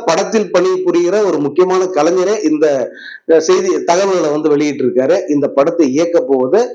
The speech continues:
ரவீந்திர பாபி, அவர் தான் வந்து வால்டர் வீரையா படத்தோட இயக்குனர். அவருடைய இயக்கத்துல ரஜினிகாந்த் நடிக்கிற இந்த படம் இந்த ஆண்டு தொடங்குமா அடுத்த ஆண்டு தொடங்குமா என்பது குறித்தெல்லாம் எந்த விவரமும் இல்லை. ஆனால் மிகப்பெரிய பொருட்செலவில் உருவாகிற படம்ன்றதுனால அதற்கான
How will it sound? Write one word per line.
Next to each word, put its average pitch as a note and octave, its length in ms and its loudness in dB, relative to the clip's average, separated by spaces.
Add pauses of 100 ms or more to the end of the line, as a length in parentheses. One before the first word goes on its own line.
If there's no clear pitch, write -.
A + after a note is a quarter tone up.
(160)
ரவீந்திர D#3 640 2
பாபி, B2+ 420 0
அவர் C#3 220 2
தான் E3 140 2
வந்து D3 180 -2
வால்டர் C#3+ 360 0
வீரையா B2+ 320 0
படத்தோட B2 480 0
இயக்குனர். B2 480 0 (380)
அவருடைய F3+ 420 2
இயக்கத்துல F3 480 0 (220)
ரஜினிகாந்த் D3 680 2
நடிக்கிற C#3 440 0
இந்த D#3 320 2
படம் C#3+ 400 0 (400)
இந்த F#3+ 380 2
ஆண்டு F#3 200 0
தொடங்குமா D#3 460 0 (100)
அடுத்த F3+ 340 0
ஆண்டு F3 160 0
தொடங்குமா D3+ 540 2
என்பது D3 420 0
குறித்தெல்லாம் D3+ 520 2
எந்த D#3 260 0
விவரமும் D3 480 0
இல்லை. C#3 260 0
ஆனால் C3+ 400 2 (320)
மிகப்பெரிய B3 680 2
பொருட்செலவில் F#3 680 0
உருவாகிற D#3 520 0
படம்ன்றதுனால C3+ 1000 0
அதற்கான D#3+ 580 2